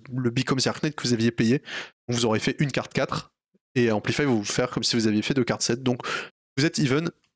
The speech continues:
Et sur les tours, euh, les tours spéciaux, vous pouvez aller chercher Nine's Blade of the Blood Oath quand vous avez le méga setup. Et là, par contre, vous aurez fait deux cartes neuf, euh, dix. Donc là, c'est, c'est la fête.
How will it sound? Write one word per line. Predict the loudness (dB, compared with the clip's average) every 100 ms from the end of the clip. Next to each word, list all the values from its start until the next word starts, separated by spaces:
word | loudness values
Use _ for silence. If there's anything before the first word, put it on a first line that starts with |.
| _ _ _ -2
Et | 0 2 2 2 0 0 0 0 0 0 0 0
sur | 0 0 2
les | 0
tours, | 0 2 4 4 4 6
euh, | 6 6 6 6 6 6 6 4
les | 2
tours | 0 0
spéciaux, | 0 0 2 0
vous | -2
pouvez | 0 2
aller | 2
chercher | 2 0 0 -2 -6 -16 _ _ -2
Nine's | 0 2
Blade | 2 4
of | 2
the | 2
Blood | 2 4
Oath | 4 2 0
quand | 2
vous | 4
avez | 4 2
le |
méga | 2 2 2 2
setup. | 0 2 0 0 -8 -14 _ _ _ _ _ _ -2
Et | 0
là, | 2
par | 2
contre, | 2
vous | 4
aurez | 4 2
fait | 2 2
deux | 2
cartes | 0 0
neuf, | 0 0 0
euh, | 2 2
dix. | 2 2 0 0
Donc | 0
là, | 2 2
c'est, | 2 2 2
c'est | 2 0
la | 0
fête. | 0 -2